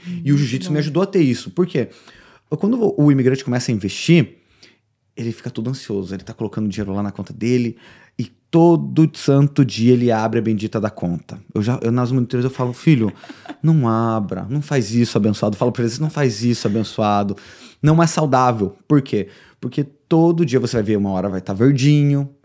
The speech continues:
Speaker 1: uma hora vai tá vermelhinho. Porque é, eu sempre brinco com eles e falo, "Ó,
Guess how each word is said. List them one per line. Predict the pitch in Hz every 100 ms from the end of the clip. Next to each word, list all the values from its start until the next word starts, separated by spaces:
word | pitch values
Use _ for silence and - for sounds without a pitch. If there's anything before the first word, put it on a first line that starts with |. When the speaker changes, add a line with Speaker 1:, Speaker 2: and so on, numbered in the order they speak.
| _ -
Speaker 1:
uma | 101
hora | 98
vai | 95
tá |
vermelhinho. | 98 107 127 117
Porque | 98 - -
é, | 123 -
eu | 143
sempre | 143 151 185
brinco | 120 127 135 113 95
com | - 107
eles | 110
e | 123
falo, | 104 104
"Ó, | 92